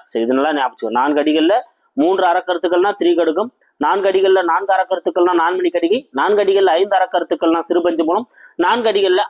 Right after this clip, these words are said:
ஆறு அறக்கருத்துக்கள்னா ஏலாதி. அடுத்து நம்ம பார்க்க போறது ஏழாவது பாயிண்ட் பார்க்கலாம் பாருங்க. கரும்பை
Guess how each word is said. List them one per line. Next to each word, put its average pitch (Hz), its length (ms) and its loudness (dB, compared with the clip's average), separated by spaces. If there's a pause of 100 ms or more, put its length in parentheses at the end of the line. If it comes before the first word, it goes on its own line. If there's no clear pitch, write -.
ஆறு 208 240 2
அறக்கருத்துக்கள்னா 175 800 -2 (100)
ஏலாதி. 110 480 -2 (1500)
அடுத்து 127 340 -2
நம்ம 123 120 -2
பார்க்க 131 280 -4
போறது - 280 -4
ஏழாவது 139 320 0
பாயிண்ட் 123 260 -4
பார்க்கலாம் 101 320 -4
பாருங்க. 101 200 -10 (680)
கரும்பை 262 440 2